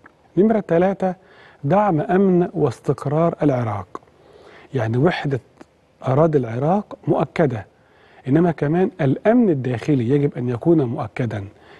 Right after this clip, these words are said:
الاستقرار الداخلي، لأن ازدهار العراق وقوته تعتمد على الأمن الداخلي، أن يكون في استقرار يسمح بالرخاء ويسمح بالتنمية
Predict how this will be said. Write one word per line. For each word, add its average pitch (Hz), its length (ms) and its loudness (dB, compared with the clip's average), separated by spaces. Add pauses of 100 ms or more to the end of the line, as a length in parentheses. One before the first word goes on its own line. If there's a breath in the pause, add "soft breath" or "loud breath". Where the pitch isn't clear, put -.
(160 loud breath)
الاستقرار 180 840 0
الداخلي، 117 680 -4 (540 loud breath)
لأن 131 260 2
ازدهار 147 520 2
العراق 127 680 -2 (320)
وقوته 147 600 0 (540 soft breath)
تعتمد 165 480 2
على 135 200 0
الأمن 180 400 0
الداخلي، 107 640 -6 (560 loud breath)
أن 131 100 4
يكون 156 400 2
في - 300 -2
استقرار 175 680 0 (100)
يسمح 202 720 0 (280 soft breath)
بالرخاء 135 800 0 (540 soft breath)
ويسمح 160 560 0
بالتنمية 147 760 0